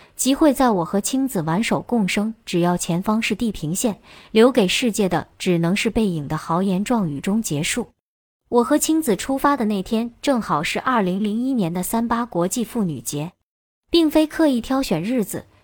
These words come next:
纯粹出于偶然。命运的安排往往与理性不谋而合，我们的金三角之旅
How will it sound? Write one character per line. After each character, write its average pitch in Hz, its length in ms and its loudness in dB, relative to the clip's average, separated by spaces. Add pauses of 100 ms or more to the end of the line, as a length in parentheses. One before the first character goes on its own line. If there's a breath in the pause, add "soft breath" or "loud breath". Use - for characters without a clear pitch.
纯 208 240 2
粹 220 200 2
出 233 220 -4
于 233 100 -2
偶 - 200 -4
然。 143 260 -8 (580)
命 311 240 4
运 285 140 4
的 214 80 2
安 254 180 2
排 196 320 0 (100)
往 196 220 4
往 208 220 0
与 190 140 0
理 185 180 0
性 196 220 -4
不 208 120 -4
谋 180 200 0
而 175 120 -2
合， 156 360 -6 (300 soft breath)
我 202 140 4
们 196 120 4
的 226 80 2
金 254 200 0
三 269 220 0
角 165 200 0
之 208 180 -2
旅 180 240 0